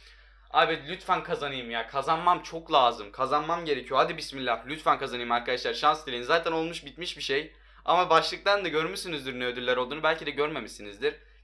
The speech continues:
Genel olarak başlığa yazdığım bir şey yazabilirim. Lütfen kolay bir rakip gelsin. Arkadaşlar geçmiş olsunlarınızı alayım. Abi bu kadar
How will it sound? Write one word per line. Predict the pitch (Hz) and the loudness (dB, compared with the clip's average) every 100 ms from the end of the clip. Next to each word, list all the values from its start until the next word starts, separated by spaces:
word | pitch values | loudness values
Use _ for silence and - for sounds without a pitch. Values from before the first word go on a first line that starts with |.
| - | -4
Genel | 135 | 0
olarak | 156 143 151 143 | 0 2 0 0
başlığa | 127 139 | 0 2
yazdığım | 139 139 143 | 0 0 -2
bir | |
şey | 135 | -4
yazabilirim. | 151 147 147 135 147 | -2 -2 -4 -8 -8
Lütfen | 156 135 | -6 -4
kolay | 123 120 117 | 0 0 0
bir | |
rakip | 110 - | -6 -8
gelsin. | 110 110 - 175 - - - - _ _ _ - - - - - - - _ _ _ _ _ _ _ _ _ _ _ _ _ _ - - - - - - | -10 -8 -10 -12 -14 -20 -20 -20 _ _ _ -20 -20 -20 -20 -20 -20 -20 _ _ _ _ _ _ _ _ _ _ _ _ _ _ -20 -20 -20 -20 -6 0
Arkadaşlar | 120 147 135 127 | 2 2 0 -2
geçmiş | 120 131 139 143 | -4 -6 -6 -8
olsunlarınızı | 135 139 139 139 135 135 | -8 -8 -8 -8 -4 0
alayım. | 131 135 127 127 - _ _ _ _ _ _ _ _ - - - _ | 0 -2 -6 -10 -20 _ _ _ _ _ _ _ _ -20 -20 -20 _
Abi | 135 131 | -4 -4
bu | 135 | -2
kadar | 151 151 151 | 0 2 0